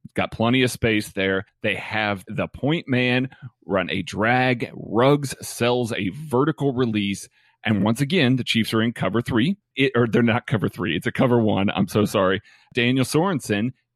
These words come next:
ends up matched up against Darren Waller on this wheel route up the boundary. And Tyrann Mathieu, because of the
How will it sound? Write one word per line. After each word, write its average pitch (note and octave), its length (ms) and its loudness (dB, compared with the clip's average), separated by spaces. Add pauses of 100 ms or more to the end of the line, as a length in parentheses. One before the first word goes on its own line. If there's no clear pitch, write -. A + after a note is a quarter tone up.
ends C#3 260 0
up A2 200 0
matched G2 420 -4
up F#2 220 -2 (200)
against G2 520 -2
Darren A2 300 2
Waller F#2+ 440 2
on F#2+ 140 -2
this F#2 140 -6
wheel A2+ 340 0
route G2 320 0 (200)
up G#2 180 -2 (120)
the C#3+ 220 0 (240)
boundary. G#2 680 0 (380)
And F#2+ 140 -4
Tyrann B2+ 320 0
Mathieu, D#3 340 2
because A#2 920 -2 (120)
of F#2 320 0
the F#2 140 -4